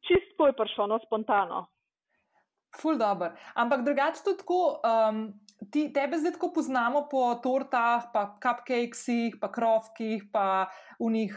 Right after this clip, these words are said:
Speaker 2: em, kako se jim reče, cakes na stikih,
Speaker 1: Lučke.
Speaker 2: pa kako,
Speaker 1: Lučke,
Speaker 2: lučkah, ja.
Speaker 1: ja.
Speaker 2: Eh, v glavnem, eh, v bistvu na tem sladkem, ampak a ti tako tudi rada ustvarjaš, na primer, kakšne druge stvari v kuhinji? Tako rada kuhaš drugo ali, na primer
Speaker 1: Ja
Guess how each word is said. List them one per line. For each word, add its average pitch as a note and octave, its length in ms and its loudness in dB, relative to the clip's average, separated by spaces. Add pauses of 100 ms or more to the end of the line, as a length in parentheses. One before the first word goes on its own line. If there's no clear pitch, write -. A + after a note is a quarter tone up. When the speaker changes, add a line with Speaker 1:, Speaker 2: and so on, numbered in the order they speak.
Speaker 2:
em, F#3+ 400 0 (300)
kako G3+ 220 -8
se G#3 140 -6
jim G3 60 0
reče, G3 240 -2
cakes A3+ 340 -4
na A3+ 100 -4
stikih, A#3+ 460 -4
Speaker 1:
Lučke. - 260 -6
Speaker 2:
pa G3 120 2
kako, G3+ 240 -8 (160)
Speaker 1:
Lučke, A3+ 100 0 (280)
Speaker 2:
lučkah, F3+ 140 2
ja. G#3 240 0
Speaker 1:
ja. G3+ 200 -2
Speaker 2:
Eh, G#3+ 560 -2 (120)
v - 80 -20
glavnem, D4 320 0
eh, - 300 -6
v C#4+ 120 -2
bistvu E4 260 0
na C#4+ 80 0
tem D#4+ 140 -4
sladkem, A3 580 -2
ampak G3+ 240 -2
a A#3 80 -2
ti E4+ 120 -2
tako G4+ 220 -2
tudi G4 240 -2
rada C4+ 420 0
ustvarjaš, B3 800 -2
na C4 100 -4
primer, C4 300 -4
kakšne C#4+ 240 -4
druge F4 260 0
stvari G#3+ 220 -4
v G#3 80 -6
kuhinji? G3+ 300 -4
Tako G3+ 140 -2
rada A#3+ 240 2
kuhaš E4 440 -2
drugo D#4 300 -2
ali, B3 340 2
na A#3+ 140 -6
primer A#3+ 320 4
Speaker 1:
Ja A3 180 4